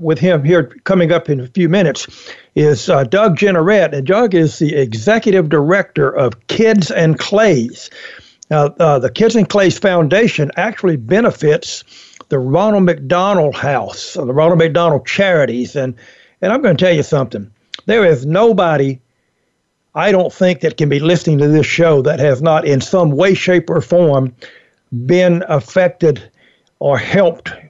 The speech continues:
uh, whether it be through friends or family or whatever, by, uh, by the Ronald McDonald House, uh, and what all they do for the kids. So,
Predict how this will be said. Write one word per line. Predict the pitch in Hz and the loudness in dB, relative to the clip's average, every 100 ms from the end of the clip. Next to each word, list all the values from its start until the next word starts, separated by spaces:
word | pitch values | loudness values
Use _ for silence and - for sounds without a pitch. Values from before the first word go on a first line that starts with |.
| _ 185 | _ -2
uh, | 151 143 139 | 0 2 0
whether | 143 156 170 | -2 2 2
it | 156 | 2
be | 160 | 0
through | 151 123 | -2 -6
friends | - 180 170 143 | 0 2 2 2
or | 127 | -2
family | - 175 170 160 147 | -2 -2 0 2 2
or | 135 | 2
whatever, | 165 165 160 139 | 2 2 2 0
by, | 127 151 147 139 | 0 0 2 2
uh, | 143 131 110 _ _ _ _ _ _ - | 0 -2 -6 _ _ _ _ _ _ -4
by | 151 | 0
the | 143 | 2
Ronald | 156 156 147 | 2 2 0
McDonald | 127 147 143 131 | -2 0 0 0
House, | 139 - | 0 -2
uh, | 160 135 165 | -4 -2 -2
and | 143 135 | -2 0
what | 143 | 0
all | 143 | 2
they | 135 135 | 2 0
do | 135 127 | 0 -2
for | 135 | -4
the | 113 | -6
kids. | - 151 117 - | 0 0 0 0
So, | 156 131 | 0 0